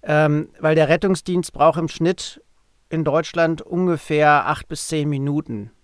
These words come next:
Das ist tatsächlich eigentlich zu lange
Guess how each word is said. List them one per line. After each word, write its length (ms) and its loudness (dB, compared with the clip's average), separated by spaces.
Das 280 -2
ist 180 -6
tatsächlich 640 -2
eigentlich 340 0
zu 120 -6
lange 440 2